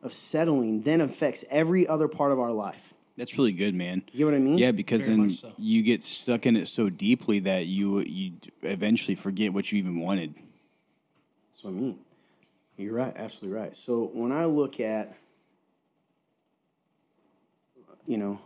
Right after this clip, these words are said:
Speaker 1: let's look at physical fitness. Okay. I certainly know that, you know,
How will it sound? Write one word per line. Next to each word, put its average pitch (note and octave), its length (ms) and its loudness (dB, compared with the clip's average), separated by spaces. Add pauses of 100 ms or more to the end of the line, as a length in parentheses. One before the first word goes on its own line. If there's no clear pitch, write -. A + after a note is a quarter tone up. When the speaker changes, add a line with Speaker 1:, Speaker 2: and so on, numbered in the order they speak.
(160)
Speaker 1:
let's A#2 180 -6
look B2+ 80 0
at G2 80 -4
physical G2+ 300 -6
fitness. - 460 -14 (720)
Okay. G#2+ 200 -14 (1120)
I A#2+ 140 -6
certainly A#2+ 420 -4
know G#2+ 300 -6 (260)
that, G2+ 220 -6
you - 720 -20
know, - 100 -20